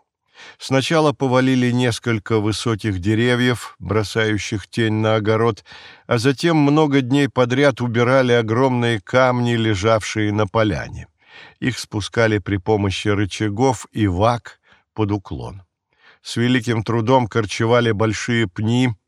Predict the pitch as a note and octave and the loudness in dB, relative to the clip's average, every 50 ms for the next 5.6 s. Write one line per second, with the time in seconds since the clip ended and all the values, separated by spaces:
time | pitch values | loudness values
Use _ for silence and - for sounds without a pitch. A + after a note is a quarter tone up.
0 | _ - F#2 G2 G#2+ G#2 - - A2+ A2+ G#2 - - - A2+ A2+ A2+ G#2+ G2 G#2+ | _ -6 -4 -2 -2 -2 -2 0 0 0 0 -2 -4 -2 0 0 0 0 2 0
1 | A2 G#2 G2+ G#2+ G#2+ F#2 _ - G#2+ G#2 F#2+ G2+ A2 G#2 G#2+ G#2+ G#2+ A2 G#2 - | 0 0 2 0 -2 -2 _ -4 -4 -4 -2 -2 -2 -2 0 0 0 -2 -4 -4
2 | _ _ _ _ _ _ _ _ _ _ - - - - - A#2+ - A#2+ G#2+ - | _ _ _ _ _ _ _ _ _ _ -20 -20 -14 -4 -4 -4 -4 -4 -6 -4
3 | A#2+ A2+ G#2 B2 A#2+ A2+ A2+ A2+ A2+ A2 A2+ A2 G#2+ A#2 A2+ - A2 F2+ - G#2+ | -4 -2 0 0 0 2 2 2 4 4 2 2 0 -2 -2 -2 -4 -4 -2 -2
4 | A2+ G#2 G2 A#2 A#2 A2+ A2 A2 G#2+ G#2+ G2 G2 A2+ A2+ A2 F#2+ - G#2+ G#2 G#2+ | -2 0 0 0 0 0 0 0 0 0 -2 0 2 2 2 2 0 0 0 0
5 | G#2+ A2 G#2 - - - G#2+ F#2+ E2 C#2 B1+ - | 0 0 -2 -4 -4 -4 -4 -4 -4 -6 -8 -12